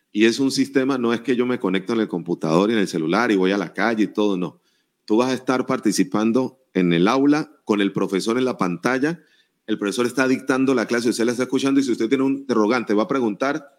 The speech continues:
a través de la conexión, el profesor te escucha y te responde. Es una clase en vivo. Y la menor participación de todas las ofertas académicas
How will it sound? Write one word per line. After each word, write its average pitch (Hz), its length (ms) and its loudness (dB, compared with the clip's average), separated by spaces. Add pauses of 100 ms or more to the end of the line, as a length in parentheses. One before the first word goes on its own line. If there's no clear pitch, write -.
(280)
a 110 140 0
través 110 300 2
de 139 80 2
la 135 140 2
conexión, 107 360 -2
el 117 80 -2
profesor 104 320 0
te 127 100 -2
escucha 151 520 0 (800)
y 110 100 4
te 104 140 2
responde. 101 320 2
Es 95 60 2
una 120 160 0
clase 131 420 0
en 98 220 0
vivo. 120 420 2 (1300)
Y 117 120 4
la 113 160 4
menor 113 600 2
participación 107 880 -2
de 90 140 0
todas 151 260 0
las 139 100 0
ofertas 110 380 -2
académicas 120 680 -2